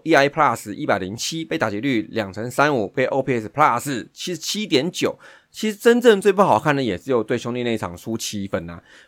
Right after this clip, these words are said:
不过从另外一个层面来看，守备在这段期间也是比较有点状况。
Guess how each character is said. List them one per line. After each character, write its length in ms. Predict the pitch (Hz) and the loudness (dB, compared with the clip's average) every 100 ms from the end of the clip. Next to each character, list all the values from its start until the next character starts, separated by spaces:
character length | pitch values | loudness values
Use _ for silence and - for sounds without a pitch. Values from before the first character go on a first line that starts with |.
| - | -6
不 80 | |
过 200 | 202 254 | 2 4
从 300 | 220 - 175 | 4 4 0
另 100 | 202 | 2
外 80 | 214 | 2
一 40 | 175 | 2
个 60 | |
层 120 | 151 | 0
面 100 | 147 | 0
来 140 | 156 110 | 2 2
看， 240 | - 127 | 0 -6
守 180 | 117 113 | -2 0
备 220 | 110 180 | 2 2
在 180 | 160 156 | 4 4
这 200 | 127 165 | 4 2
段 100 | 147 | 0
期 100 | 139 | 0
间 120 | 117 | 0
也 100 | 117 | 0
是 160 | 90 147 | -2 -6
比 140 | - | -6
较 160 | 90 120 | 0 2
有 120 | 101 | 2
点 160 | 90 85 | -2 -4
状 240 | 113 92 | -2 -2
况。 240 | 90 85 | -4 -8